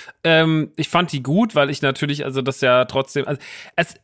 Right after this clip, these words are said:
ich glaube, ich hab mich manchmal ein bisschen satt gesehen daran, dass Fari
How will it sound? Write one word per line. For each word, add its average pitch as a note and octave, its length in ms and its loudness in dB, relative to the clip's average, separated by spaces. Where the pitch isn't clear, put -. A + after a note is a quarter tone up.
ich - 180 -6
glaube, F#3 260 4
ich F3+ 100 0
hab F3+ 120 0
mich F3+ 140 -2
manchmal E3+ 320 0
ein D#3 60 0
bisschen D#3 240 0
satt D3+ 200 0
gesehen D3 280 -2
daran, D3 340 0
dass C3+ 260 -4
Fari D#3+ 800 -2